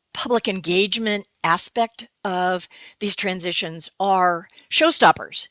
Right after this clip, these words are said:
if those issues are not solved. And so this is kind of like a simultaneous equation. Of course, we have to have the engineering right, but we have to get those other parts of it right as well.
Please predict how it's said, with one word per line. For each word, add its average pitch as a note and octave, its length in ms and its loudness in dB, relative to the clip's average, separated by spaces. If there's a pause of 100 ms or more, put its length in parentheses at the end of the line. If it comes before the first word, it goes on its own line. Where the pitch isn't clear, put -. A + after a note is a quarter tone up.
(360)
if G3 380 4
those F#3 480 0
issues D#3 500 -6
are D3+ 120 -8
not D3 200 -6
solved. - 540 -6
And G3+ 160 -4
so F#3+ 480 0 (460)
this G#3+ 140 -4
is G#3 40 -2
kind A3+ 220 2
of G3 80 -6
like F#3 240 2
a E3+ 280 2
simultaneous G3 760 -2
equation. F#3 440 -2
Of D#3 100 -10
course, G#3 380 0
we G#3 120 -2
have F3+ 160 2
to F3 100 -6
have D#3 380 0
the D#3 160 -10
engineering D#3+ 540 -8
right, C#3+ 300 -8
but F3 160 -6
we F#3 120 -10
have A#3+ 320 -8
to D#3+ 100 -10
get D#3 200 -4
those D3 220 -8
other D#3 220 -10
parts - 380 -14
of E3+ 100 -20
it - 160 -16
right C#3 320 -14 (100)
as D3 220 -6
well. C#3 460 -12